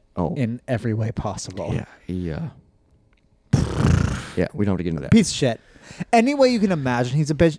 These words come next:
Speaker 2: piece of shit, it's that.
Speaker 1: Yeah,
Speaker 2: Ju-
Speaker 1: especially
Speaker 2: any, any way. Like, picture the worst way he's a piece of shit, it's that, and I promise
Speaker 1: and
Speaker 2: you.
Speaker 1: involving,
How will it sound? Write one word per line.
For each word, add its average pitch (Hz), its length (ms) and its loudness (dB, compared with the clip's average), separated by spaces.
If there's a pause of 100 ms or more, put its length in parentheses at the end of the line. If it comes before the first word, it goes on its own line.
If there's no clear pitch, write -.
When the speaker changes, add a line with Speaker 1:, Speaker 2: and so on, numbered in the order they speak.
(120)
Speaker 2:
piece 165 160 6
of 160 80 0
shit, 165 260 6
it's 127 200 -2
that. 110 360 -2 (680)
Speaker 1:
Yeah, 110 160 6
Speaker 2:
Ju- 87 100 0
Speaker 1:
especially 101 560 2 (220)
Speaker 2:
any, 220 320 4 (120)
any 202 320 4
way. 123 440 2 (100)
Like, 180 220 6
picture 214 260 4
the 160 160 6
worst 151 400 2
way 135 240 6
he's 139 160 4
a - 20 -8
piece 156 220 2
of - 60 -6
shit, 165 200 6
it's 113 200 -6
that, 113 400 -2
and 113 100 -6
I 110 80 0
promise 113 360 2
Speaker 1:
and 113 120 6
Speaker 2:
you. 113 80 8
Speaker 1:
involving, 110 800 4